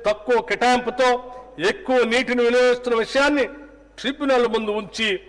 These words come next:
ఇరు రాష్ట్రాల నీటి వినియోగాన్ని ఖచ్చితంగా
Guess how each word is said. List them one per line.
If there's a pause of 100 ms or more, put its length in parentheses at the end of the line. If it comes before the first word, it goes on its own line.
(320)
ఇరు
రాష్ట్రాల
నీటి
వినియోగాన్ని (600)
ఖచ్చితంగా